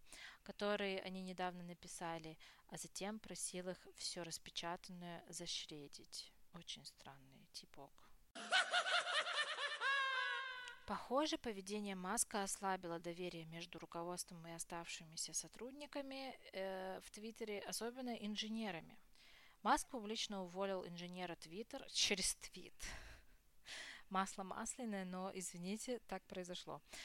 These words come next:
При этом Маск опубликовал сообщение, что инженер, проработавший в Твиттере шесть лет, был уволен.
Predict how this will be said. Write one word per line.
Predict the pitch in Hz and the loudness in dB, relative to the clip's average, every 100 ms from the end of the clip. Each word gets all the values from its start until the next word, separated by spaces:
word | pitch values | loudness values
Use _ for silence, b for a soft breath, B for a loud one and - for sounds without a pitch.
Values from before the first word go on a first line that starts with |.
| B | B
При | - 220 | 2 2
этом | 285 240 | 4 0
Маск | 185 196 214 - | 0 2 0 0
опубликовал | 190 175 180 - 180 175 | -10 -10 -8 -2 0 2
сообщение, | - 180 - 214 254 269 | 0 -2 -4 -4 -2 0
что | 226 190 | 0 0
инженер, | 180 170 170 190 240 | -4 -6 -4 -4 -4
проработавший | - 190 180 180 180 165 - 160 | -6 -4 -4 -2 -4 -4 -6 -6
в | - | -10
Твиттере | - 175 - 170 | -10 -10 -6 -2
шесть | 160 - 170 - - | 0 0 -4 -8 -6
лет, | 165 240 - 185 | -6 -6 -12 -10
был | 180 196 - | -6 -6 -6
уволен. | 185 175 156 151 147 135 | -10 -6 -4 -4 -4 -8